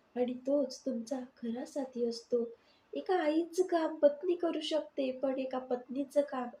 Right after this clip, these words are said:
आई कधीच करू शकत नाही. म्हणून पुरुषाने नेहमी पत्नीचा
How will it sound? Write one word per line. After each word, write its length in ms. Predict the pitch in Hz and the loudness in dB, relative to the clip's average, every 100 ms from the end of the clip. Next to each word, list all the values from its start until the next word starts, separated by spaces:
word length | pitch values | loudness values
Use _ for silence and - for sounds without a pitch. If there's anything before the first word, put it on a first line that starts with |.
| - | -4
आई 260 | 240 240 240 247 | -2 -2 -6 -6
कधीच 340 | 240 240 254 - | -4 -2 -6 -2
करू 200 | 254 247 | -2 -2
शकत 420 | - 240 226 - | -4 -6 -8 -4
नाही. 360 | 226 226 233 226 - _ _ _ - | -2 -2 -6 -10 -12 _ _ _ 0
म्हणून 260 | 247 269 254 | 2 4 2
पुरुषाने 840 | - - 247 247 247 285 277 262 | -2 -2 2 2 2 2 2 2
नेहमी 380 | 254 269 233 233 - _ _ - _ - - | 2 0 -2 -6 -10 _ _ -20 _ -8 2
पत्नीचा 540 | 285 285 311 311 269 | 2 2 -4 -2 -4